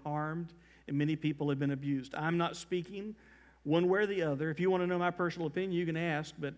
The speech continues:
uh, I don't bring my politics or personal opinions into the pulpit. I preach God's word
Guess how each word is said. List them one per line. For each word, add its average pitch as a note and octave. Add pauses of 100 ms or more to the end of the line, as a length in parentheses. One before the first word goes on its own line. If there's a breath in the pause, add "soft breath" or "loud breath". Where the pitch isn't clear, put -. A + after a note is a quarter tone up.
uh, C#3+
I E3
don't F#3
bring F3
my D#3
politics D#3
or B2 (300 loud breath)
personal D#3
opinions D3+
into D3 (260 loud breath)
the C#3
pulpit. D3+
I E3
preach E3+
God's C#3
word D#3+